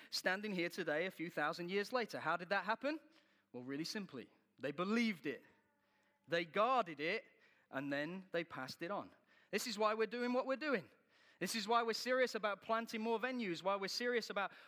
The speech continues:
launching more communities, why we're getting very serious about multiplying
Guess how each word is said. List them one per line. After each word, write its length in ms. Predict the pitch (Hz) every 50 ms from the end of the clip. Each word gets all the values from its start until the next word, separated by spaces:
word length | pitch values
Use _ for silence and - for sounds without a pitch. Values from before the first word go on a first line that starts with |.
| -
launching 500 | 160 170 202 226 233 233 - 247 233 220
more 180 | 214 214 233 226
communities, 680 | 220 - 226 208 214 233 247 240 226 - - 175 160 -
why 100 | 190 190
we're 140 | 196 202 196
getting 260 | 180 214 214 214 202 - - - -
very 240 | - 175 208 240 240
serious 580 | 220 - - - 247 254 254 254 240 208 - -
about 240 | 208 180 202 190 - - - - -
multiplying 800 | 170 190 202 240 262 254 - 240 - - 220 202 190 196 190 190